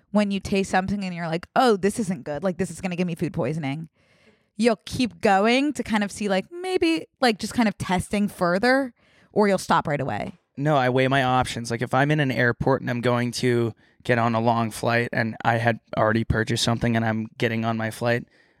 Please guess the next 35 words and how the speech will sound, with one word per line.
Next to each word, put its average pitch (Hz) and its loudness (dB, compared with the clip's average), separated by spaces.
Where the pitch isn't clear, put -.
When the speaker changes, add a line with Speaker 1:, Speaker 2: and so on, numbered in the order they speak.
Speaker 2:
I'm 120 2
not 107 0
throwing 113 0
that 113 2
away. 113 2
Speaker 1:
Mm-hmm. 190 0
Speaker 2:
I'm 117 4
eating 117 2
it. 143 0
Speaker 1:
Mm-hmm. 196 2
Speaker 2:
When 123 0
I 113 4
went 117 2
to 117 -2
jail 117 2
and 120 -2
they 117 2
gave 113 -2
me 117 -4
my 110 -2
food 117 0
and 120 -4
I 113 -2
was 113 -4
so 113 0
hungry, 123 0
I 117 -2
was 110 -2
like, 107 -6
"This 120 -2
is 113 -4
sick - -2
in 117 2
the 113 2
head." 117 2